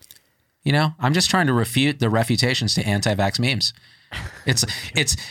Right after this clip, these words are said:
Speaker 1: it's several layers of refutation here. <laughs>
Speaker 2: I don't even, like, I, I think these people are like, I mean,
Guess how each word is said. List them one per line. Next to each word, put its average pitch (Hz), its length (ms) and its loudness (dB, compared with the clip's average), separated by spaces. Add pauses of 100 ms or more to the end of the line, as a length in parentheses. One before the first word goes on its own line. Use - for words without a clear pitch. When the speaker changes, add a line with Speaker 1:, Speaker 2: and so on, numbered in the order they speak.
(220)
Speaker 1:
it's 131 100 2
several 180 340 4
layers 147 360 4
of 120 100 0
refutation 127 640 2
here. 104 180 2 (400)
<laughs> - 400 -2
Speaker 2:
I 139 80 -2
don't 214 200 0
even, 180 260 -2
like, 120 200 -8 (160)
I, 110 100 -18 (240)
I 131 100 -4
think 151 160 -2
these 107 160 2
people 95 360 0
are 90 120 2
like, 80 400 -2
I 101 80 -2
mean, 85 420 0